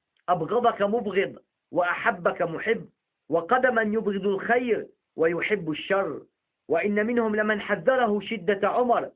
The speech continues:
وقالوا له: "إنك كنت تأخذ على يديه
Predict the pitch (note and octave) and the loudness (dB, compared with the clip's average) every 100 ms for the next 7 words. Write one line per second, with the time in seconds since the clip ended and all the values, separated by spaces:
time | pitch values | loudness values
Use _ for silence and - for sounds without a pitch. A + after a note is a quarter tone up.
0 | _ _ - E3+ E3+ G#3+ F3 D#3 D#3+ - | _ _ -4 -2 2 2 2 0 -4 -6
1 | _ _ _ _ _ - G#3 G#3+ A3 G#3+ | _ _ _ _ _ -4 0 0 0 0
2 | B3+ B3 A#3+ B3+ - B3 G#3 G3+ G#3+ A3 | 0 0 0 0 -2 -2 0 0 2 4
3 | G#3+ G#3 C4 B3+ G3 | 2 2 2 0 -4